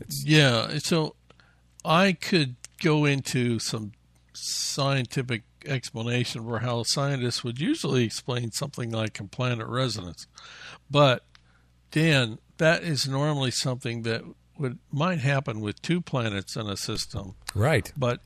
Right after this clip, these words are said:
Speaker 2: but for it to happen to s-, with six
Speaker 1: It's mind-blowing.
Speaker 2: that is mind-blowing. And, uh, now, there's, most extrasolar planet systems only are known to have one or two planets.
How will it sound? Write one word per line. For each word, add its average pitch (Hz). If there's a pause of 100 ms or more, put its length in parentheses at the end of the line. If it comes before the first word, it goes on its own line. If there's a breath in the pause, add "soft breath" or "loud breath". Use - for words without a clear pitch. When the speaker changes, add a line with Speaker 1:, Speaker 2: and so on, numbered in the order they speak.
(180)
Speaker 2:
but 151
for 151
it 135
to 120
happen 156
to 131
s-, -
with 120
six -
Speaker 1:
It's -
mind-blowing. 156 (400)
Speaker 2:
that 160
is 139
mind-blowing. 110
And, 117
uh, 110 (1080 soft breath)
now, 135 (460)
there's, 143 (720)
most 151
extrasolar 143
planet 127
systems 120
only 127
are 113
known 120
to 117
have 110
one 113
or 110
two 107
planets. -